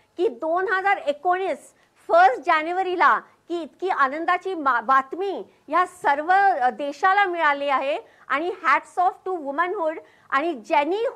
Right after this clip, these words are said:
ह्युमन चेन केले, पस्तीस लाख महिला, म्हणजे हा तर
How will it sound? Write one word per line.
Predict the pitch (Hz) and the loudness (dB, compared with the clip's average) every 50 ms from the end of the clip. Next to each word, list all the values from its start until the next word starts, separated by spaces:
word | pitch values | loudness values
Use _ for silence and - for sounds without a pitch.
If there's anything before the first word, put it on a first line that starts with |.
| - 320 | -8 -12
ह्युमन | 269 262 277 247 339 381 302 294 339 392 403 403 | -10 -10 -6 -2 -2 -2 -2 -2 -4 -4 -4 -4
चेन | - 370 370 392 403 | -6 -6 -6 -6 -6
केले, | 403 - 330 285 294 320 311 233 - - _ _ _ _ _ _ | -6 -6 -6 -2 0 0 0 -2 -6 -12 _ _ _ _ _ _
पस्तीस | 330 302 302 302 - - _ 403 427 466 - - 302 | 2 2 2 0 -4 -14 _ -8 -8 -8 -8 -10 -14
लाख | 277 262 277 285 302 330 440 - - - - - 190 208 | -6 0 2 4 4 4 2 0 -4 -14 -20 -20 -18 -12
महिला, | 226 285 330 277 302 302 294 349 349 320 262 175 - - - - _ _ - | -6 -4 -2 -2 -2 -2 2 4 4 4 4 2 0 -6 -14 -20 _ _ -8
म्हणजे | 277 302 294 370 403 - - - - | -6 -6 0 0 0 0 0 0 2
हा | 339 311 339 349 | 4 4 4 2
तर | 349 415 453 | 0 -2 -4